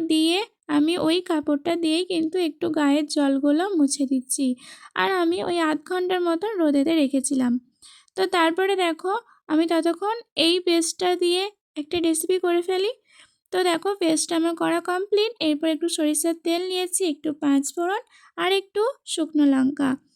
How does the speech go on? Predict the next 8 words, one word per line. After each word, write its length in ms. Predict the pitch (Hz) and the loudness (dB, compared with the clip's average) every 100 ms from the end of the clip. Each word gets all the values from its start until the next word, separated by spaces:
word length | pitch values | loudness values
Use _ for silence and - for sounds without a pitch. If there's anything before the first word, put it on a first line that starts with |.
| _ _ - | _ _ -2
আর 100 | 330 | 2
এই 120 | 339 339 | 2 0
ফ-, 160 | - 311 | -2 2
আর 100 | 294 349 | 2 2
দিয়েছি 420 | 381 370 330 339 403 - _ _ | 2 2 0 -2 -2 -6 _ _
এই 100 | 311 | -8
কাঁচা 420 | 311 311 294 330 330 | 0 2 4 2 -2
পেঁয়াজ 360 | 330 320 330 | 0 0 2